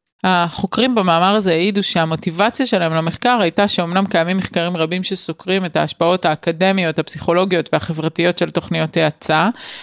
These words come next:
ושל תוכניות כניסה למסגרות אקדמיות בשלבים מוקדמים יותר, אבל עדיין הורים ומחנכים מרגישים חוסר נוחות עם ההדלגה הזאת, עם ההקפצה הזאת. מכיוון שאנחנו עוסקות באוכלוסיית המחוננים ובכניסה למסגרות האקדמיות שברובן יש אוכלוסייה מבוגרת יותר,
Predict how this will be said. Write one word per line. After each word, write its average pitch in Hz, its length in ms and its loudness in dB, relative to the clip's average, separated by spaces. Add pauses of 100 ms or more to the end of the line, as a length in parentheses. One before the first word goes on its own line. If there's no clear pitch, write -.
(120)
ושל 185 200 0
תוכניות 180 400 0
כניסה 175 380 0
למסגרות 165 460 0
אקדמיות 160 680 0
בשלבים 160 600 0
מוקדמים 151 400 -4
יותר, 240 240 0 (420)
אבל 175 200 4
עדיין 233 520 2
הורים 202 260 4
ומחנכים 214 520 2
מרגישים 196 400 2
חוסר 202 360 2
נוחות 240 380 0
עם 175 120 2
ההדלגה 170 640 4
הזאת, 143 300 0
עם 147 120 -4
ההקפצה 151 440 -2
הזאת. - 340 -4 (360)
מכיוון 190 420 0
שאנחנו 247 320 2
עוסקות 208 240 2
באוכלוסיית 190 500 2
המחוננים 190 600 2
ובכניסה 185 840 2
למסגרות 160 680 2
האקדמיות 170 600 0
שברובן 160 520 0
יש 170 160 -2
אוכלוסייה 165 420 0
מבוגרת 170 560 0
יותר, 175 300 2